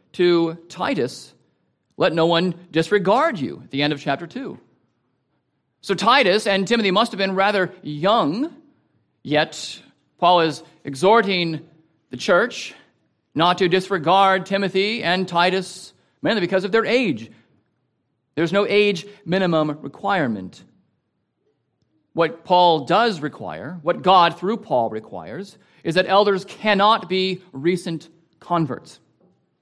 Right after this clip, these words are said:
You cannot be new in the faith. In Timothy's case, remember, he was young,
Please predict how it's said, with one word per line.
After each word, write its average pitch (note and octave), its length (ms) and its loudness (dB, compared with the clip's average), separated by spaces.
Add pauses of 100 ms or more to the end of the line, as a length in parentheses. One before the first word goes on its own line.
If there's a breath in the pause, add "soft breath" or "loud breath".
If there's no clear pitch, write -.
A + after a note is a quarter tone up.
(280)
You D#3+ 120 -6
cannot B3+ 340 2
be A#3 160 0
new B3+ 440 4
in B3 160 0
the B3 80 -2
faith. - 420 -6 (3500)
In B2 80 -10
Timothy's F3 320 0
case, - 600 -10 (720)
remember, C3 180 -4
he D3+ 100 -2
was C#3+ 180 -4
young, C#3+ 520 -2